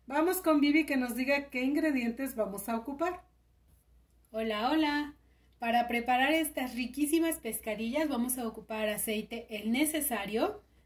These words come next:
Speaker 2: Aquí tengo sazonador, este es de la marca Pragna y es Sazona Todo.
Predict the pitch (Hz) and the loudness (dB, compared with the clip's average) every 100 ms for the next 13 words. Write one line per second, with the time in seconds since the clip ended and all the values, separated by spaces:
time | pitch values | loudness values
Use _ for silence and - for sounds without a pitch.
0 | - 233 285 285 294 294 294 320 339 359 | -14 -6 -2 2 4 4 4 4 4 6
1 | 302 214 208 240 330 - 254 262 - 247 | 4 4 2 2 0 0 -2 -2 -4 -6
2 | 247 240 220 202 208 214 233 226 208 185 | -4 -2 -4 -4 -6 -6 -8 -6 -6 -2
3 | 226 269 359 302 240 254 302 - _ - | 2 4 2 0 0 2 2 -2 _ -6
4 | 226 214 262 285 320 - 240 214 180 | -4 -2 0 2 0 -2 -2 -2 -2